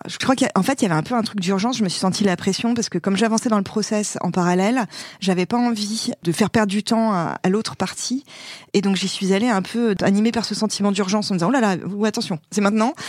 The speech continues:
il faut que je fasse ma proposition. Donc, à part la fiche de poste dans laquelle je candidatais, j'avais pas spécialement de,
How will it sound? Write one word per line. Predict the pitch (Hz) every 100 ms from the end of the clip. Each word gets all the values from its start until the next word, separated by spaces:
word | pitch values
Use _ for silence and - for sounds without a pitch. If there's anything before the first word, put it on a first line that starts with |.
| -
il | -
faut | 196
que |
je | 196
fasse | 185 247 -
ma | 233 190 175
proposition. | - 190 202 196 269 294
Donc, | 254 -
à | 180
part | 247
la | 170
fiche | - 196
de | 190
poste | 196 190 180
dans |
laquelle | 156 190
je | 180
candidatais, | 180 170 170 190 254
j'avais | 202 160 160
pas | 220 220
spécialement | 202 202 - 196 214
de, | 202